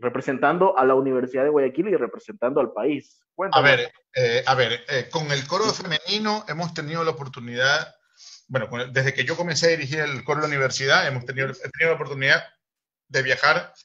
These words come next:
Speaker 2: Argentina, a Chile, a Colombia, a Venezuela, a México, em, a España y a Polonia,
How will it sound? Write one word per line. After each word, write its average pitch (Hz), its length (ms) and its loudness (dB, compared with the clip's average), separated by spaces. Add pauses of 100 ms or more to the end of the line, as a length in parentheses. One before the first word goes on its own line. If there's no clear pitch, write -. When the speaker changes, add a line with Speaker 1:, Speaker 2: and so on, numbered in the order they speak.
(380)
Speaker 2:
Argentina, 156 720 -4 (1120)
a 127 180 0
Chile, 185 560 -2 (540)
a 123 120 -2
Colombia, 180 680 0 (460)
a 127 100 0
Venezuela, 165 800 0 (720)
a 110 80 -14
México, 147 720 -2 (800)
em, 127 920 0 (1300)
a 131 120 2
España 190 840 0 (880)
y 127 180 -2
a 120 120 4
Polonia, 104 600 0